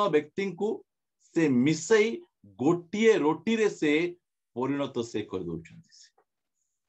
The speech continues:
କେତେବେଳେ ହେବ ଏଇଟା? ଯେଉଁ ସମୟରେ ପବିତ୍ର ଆତ୍ମା ଓହ୍ଲେଇ ଆସିବେ। ଆମର ମଣ୍ଡଳୀ ଛୋଟ ମଣ୍ଡଳୀ ଅଟେ, ଅଳ୍ପ ଲୋକ ଅଟୁ, ହେଲେ ମଧ୍ୟ ଆମର ତୁତୁ ମେ ମେ ଯାଉନାହିଁ।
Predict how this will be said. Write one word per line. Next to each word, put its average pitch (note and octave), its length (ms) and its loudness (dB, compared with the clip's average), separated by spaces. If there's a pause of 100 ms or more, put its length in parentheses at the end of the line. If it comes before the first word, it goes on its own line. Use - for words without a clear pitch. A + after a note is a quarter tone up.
କେତେବେଳେ F#3+ 440 6
ହେବ F3 240 6
ଏଇଟା? F#3+ 200 4 (920)
ଯେଉଁ C3+ 120 6
ସମୟରେ C#3 680 4 (340)
ପବିତ୍ର D3 360 4
ଆତ୍ମା B2 360 2 (640)
ଓହ୍ଲେଇ F#2+ 260 -12
ଆସିବେ। - 360 -20 (1080)
ଆମର C#3+ 200 8
ମଣ୍ଡଳୀ D#3 360 8
ଛୋଟ D3+ 280 2
ମଣ୍ଡଳୀ D3+ 420 8
ଅଟେ, C#3+ 240 4 (800)
ଅଳ୍ପ C3+ 240 4 (100)
ଲୋକ D3 220 2 (100)
ଅଟୁ, C#3+ 220 0 (920)
ହେଲେ D3+ 160 2
ମଧ୍ୟ D#3 240 0
ଆମର D3+ 220 2
ତୁତୁ C#3+ 360 -6
ମେ C#3 160 -4
ମେ C#3+ 200 -4
ଯାଉନାହିଁ। C3 520 -2